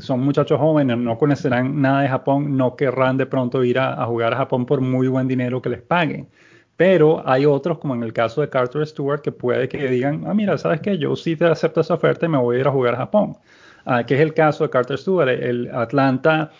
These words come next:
le podía pagar un máximo, un bono máximo por firmarlo de cuatro millones y medio o algo así, y, eh, ellos quisieron firmarlo solamente por dos millones porque, eh, con la excusa de que él tenía una, una lesión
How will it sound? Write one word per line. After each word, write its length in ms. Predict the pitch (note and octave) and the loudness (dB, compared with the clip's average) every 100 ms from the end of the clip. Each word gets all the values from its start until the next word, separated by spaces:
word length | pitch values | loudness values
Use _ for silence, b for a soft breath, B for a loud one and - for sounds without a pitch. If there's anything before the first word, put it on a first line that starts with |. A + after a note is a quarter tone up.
| b b | b b
le 140 | D3 C3+ | -2 0
podía 340 | C#3 B2+ C#3 | 2 2 2
pagar 240 | D3+ C#3+ | 4 4
un 120 | D#3+ D3+ | 2 2
máximo, 540 | D3+ D3+ - D3+ C3+ | 2 0 -2 -4 -2
un 260 | C3+ C#3+ C3+ | -4 -4 0
bono 280 | D3 D#3+ | 0 2
máximo 420 | D3+ C#3 C#3+ D#3 C#3 | 2 0 -2 -4 -4
por 140 | C3+ | -6
firmarlo 520 | - A#2+ B2 B2 D3 | -6 -4 -4 -2 -2
de 120 | C3 | -2
cuatro 320 | A2+ A#2+ A#2 D#3 | 0 0 0 -2
millones 340 | C3+ A#2+ C#3+ | -2 -4 -2
y 40 | |
medio 300 | B2+ C3 B2 | -2 -2 0
o 40 | A#2 | -2
algo 160 | A#2 | -2
así, 360 | C3+ - C3 D3+ B B B _ | -4 -4 -4 -6 B B B _
y, 420 | D#3 D#3 F3 F3+ | 0 2 2 0
eh, 360 | C#3+ C3 B2+ C#3+ | 2 4 4 2
ellos 180 | B2 D3 | 2 2
quisieron 400 | F3 - C3+ D3+ | 0 2 2 4
firmarlo 380 | D#3 C3+ C3 C3 | 2 2 2 2
solamente 400 | B2+ C3 C#3+ E3 | 0 0 0 0
por 180 | D#3 | 0
dos 140 | C3 C3 | 0 0
millones 540 | D#3+ D#3+ D3 C3 C#3 C3+ | -2 2 2 2 -2 -2
porque, 840 | D3+ C#3 C#3 - D3+ D3 - C3 A#2+ | 0 0 -2 -2 0 0 -2 -2 -2
eh, 40 | |
con 160 | A#2+ B2+ | -2 0
la 100 | A#2+ | 0
excusa 440 | A#2+ - C3+ C3+ | -4 -4 -2 2
de 120 | C#3 | 0
que 100 | B2+ | 0
él 100 | C3 | -2
tenía 260 | C3+ C#3 C3+ | 0 0 2
una, 300 | C3+ C#3+ C3+ | 2 2 0
una 200 | C#3+ C3+ | 0 0
lesión 680 | B2+ A#2 C#3+ C3 C3 C3+ | 0 -2 0 2 2 0